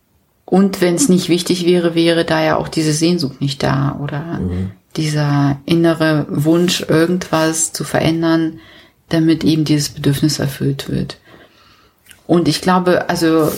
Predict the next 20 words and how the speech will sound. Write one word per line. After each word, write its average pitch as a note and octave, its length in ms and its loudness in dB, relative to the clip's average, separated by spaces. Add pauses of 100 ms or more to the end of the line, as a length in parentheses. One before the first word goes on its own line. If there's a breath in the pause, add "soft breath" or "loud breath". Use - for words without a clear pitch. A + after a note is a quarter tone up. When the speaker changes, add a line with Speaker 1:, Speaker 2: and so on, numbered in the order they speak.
Speaker 1:
dass E3+ 160 -2
es D#3 160 -2
ganz F3+ 320 0
viel F3 320 -4
mit E3+ 240 -2
sich - 380 -6 (120)
erlauben D#3+ 480 0
zu - 140 -4
tun C#3 400 2
hat, C#3 400 -2
ne? F#3 260 -2
Was, - 400 -6 (1120 loud breath)
was, F3 460 -2
was F3+ 160 0
erlaubst F3+ 840 -2
du D#3+ 80 0
dir D3+ 220 0
selbst D3 480 -2
nicht? C#3+ 500 -2 (340)
Speaker 2:
Mhm. G2 360 0